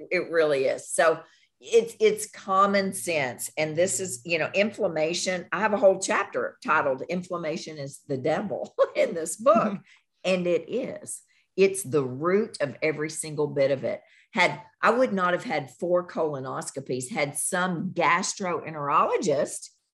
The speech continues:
Speaker 1: looked me in the eye and said, "Danny, we eating your diet. Don't you know that Betty Crocker canned milk chocolate icing that you're eating instead of doing drugs?" 'Cause it was like my crack, the sugar rush, I suppose,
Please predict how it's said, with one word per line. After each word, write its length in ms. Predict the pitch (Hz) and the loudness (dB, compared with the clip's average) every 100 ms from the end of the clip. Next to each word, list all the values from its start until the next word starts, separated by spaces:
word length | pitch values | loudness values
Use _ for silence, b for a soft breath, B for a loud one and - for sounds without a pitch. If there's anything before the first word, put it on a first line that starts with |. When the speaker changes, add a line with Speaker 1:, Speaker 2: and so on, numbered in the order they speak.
| _ | _
Speaker 1:
looked 300 | 156 208 202 180 | 0 0 0 -4
me 140 | 175 | -6
in 80 | 165 | -4
the 100 | 160 | -2
eye 200 | 185 311 | -2 -2
and 120 | 233 | -4
said, 260 | - 165 - | -2 -2 -2
"Danny, 300 | 165 202 403 | -2 -2 -2
we 160 | 165 427 | -4 -2
eating 560 | - 339 311 185 - 131 _ _ _ - | -2 -2 -4 -6 -8 -12 _ _ _ -2
your 280 | 196 220 | 2 2
diet. 280 | 156 185 208 - | 4 2 2 0
Don't 320 | 220 214 - | -2 -2 -4
you 200 | 330 403 | -4 -2
know 560 | 147 147 151 185 220 B B _ | -2 0 4 4 2 B B _
that 340 | 202 220 - 147 | 0 0 -2 0
Betty 260 | 180 202 | 2 0
Crocker 560 | 202 - 160 175 185 185 - | -2 0 2 2 0 -6 -6
canned 500 | - 160 175 180 175 | -8 -6 -4 -4 -4
milk 380 | 143 170 202 - | -2 0 -2 -4
chocolate 540 | - 147 170 175 156 - | -2 0 0 -2 -2 0
icing 500 | 139 165 - 175 180 | 0 0 -4 -4 -4
that 160 | 131 | -4
you're 220 | 151 180 175 | -2 -4 -2
eating 400 | 160 165 185 185 | -4 -2 -4 -4
instead 420 | 147 135 - 160 | -8 -10 -4 -4
of 140 | 156 - | -4 -4
doing 360 | 160 160 147 | -4 -4 -6
drugs?" 480 | 131 131 127 165 175 | -2 0 0 0 -4
'Cause 220 | - 143 | -6 -4
it 100 | 156 | -2
was 140 | 120 151 | -4 -4
like 220 | 147 - | -4 -4
my 120 | 135 | -10
crack, 600 | 131 - 127 113 - - - | -10 -4 -2 -2 -4 -6 -10
the 60 | |
sugar 440 | 165 - 196 160 139 | -8 0 2 0 -4
rush, 320 | 131 131 - | -4 -4 -6
I 80 | 151 | -10
suppose, 520 | - - 127 156 - | -10 -6 -2 -2 -6